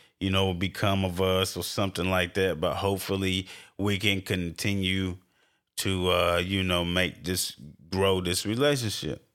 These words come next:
Because it was still new. The relationship was still new. And, um,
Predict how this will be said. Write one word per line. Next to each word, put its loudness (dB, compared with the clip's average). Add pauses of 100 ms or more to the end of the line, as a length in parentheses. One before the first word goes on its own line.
(760)
Because 2
it 4
was 2
still 2
new. 2
The 0
relationship 2
was 0
still -2 (120)
new. 0 (440)
And, 2
um, 2